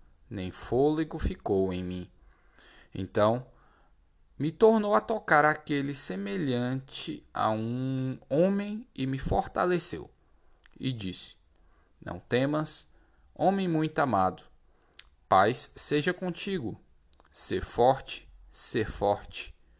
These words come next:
Ao falar, ao falar ele comigo, fiquei fortalecido e disse:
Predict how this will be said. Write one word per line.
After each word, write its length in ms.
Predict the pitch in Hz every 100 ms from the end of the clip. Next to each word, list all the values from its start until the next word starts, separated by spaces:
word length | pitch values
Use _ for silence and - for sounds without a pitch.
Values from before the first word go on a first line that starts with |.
| _ - - -
Ao 100 | -
falar, 540 | - 92 92 95 - - -
ao 200 | 107 139
falar 640 | - 185 170 107 92 - -
ele 320 | 101 98 87
comigo, 600 | - 147 147 110 104 107 - - - -
fiquei 320 | - - 226
fortalecido 1080 | 226 - 240 - - 220 226 - 113 110 107
e 100 | 101
disse: 540 | 95 107 98 - -